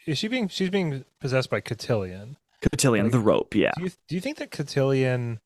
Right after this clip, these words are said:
Speaker 1: is presently and has been for the past couple of years solely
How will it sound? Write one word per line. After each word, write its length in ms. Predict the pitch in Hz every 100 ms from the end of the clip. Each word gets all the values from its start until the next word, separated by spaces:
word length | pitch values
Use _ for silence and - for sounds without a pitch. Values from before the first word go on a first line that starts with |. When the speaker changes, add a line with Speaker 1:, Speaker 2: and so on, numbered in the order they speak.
| _ -
Speaker 1:
is 460 | 147 175 170 156
presently 640 | - - 143 139 131 131 127
and 180 | 123 113
has 360 | - 127 123
been 340 | 107 123 117 107
for 120 | 110
the 80 | 107
past 300 | 117 107 -
couple 180 | 113 104
of 60 |
years 340 | 104 104 101 - - - _
solely 920 | - - 151 143 147 143 135 131 127